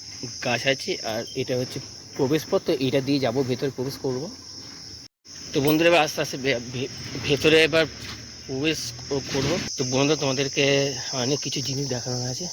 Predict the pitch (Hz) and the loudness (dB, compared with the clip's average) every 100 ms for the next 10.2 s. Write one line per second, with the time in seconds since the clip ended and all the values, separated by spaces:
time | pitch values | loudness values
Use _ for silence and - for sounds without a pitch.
0 | - - - - 123 120 113 120 120 120 | -8 -8 -8 -8 -4 -2 -2 -2 -4 -2
1 | 120 117 - 117 123 110 - 117 135 - | -2 -2 -4 -4 -4 -4 -2 -2 -2 -2
2 | 180 127 123 - 165 127 117 120 117 - | -2 0 -2 -2 -2 -2 -4 -4 -4 -2
3 | 135 - - - - - - 131 127 123 | -4 -4 -4 -4 -4 -4 -2 2 4 4
4 | 127 127 123 123 185 240 - 120 110 110 | 4 2 2 -2 -2 -4 -4 -4 -4 -2
5 | 117 117 117 120 117 120 123 123 - 135 | -4 -4 -2 -2 -4 -4 -2 -2 -2 -2
6 | 131 131 135 135 - - - 135 127 143 | 0 0 -2 -2 -4 -4 -4 -4 -2 0
7 | 127 139 135 127 127 120 120 120 - 135 | 0 -2 -4 -2 0 0 -2 -2 -2 -2
8 | 139 - - 143 135 131 131 135 131 127 | -2 -2 -2 -2 0 0 0 0 0 0
9 | 123 123 147 127 - 120 117 127 123 131 | 2 2 2 2 0 -2 -2 -2 -2 -4
10 | 117 - | -4 -4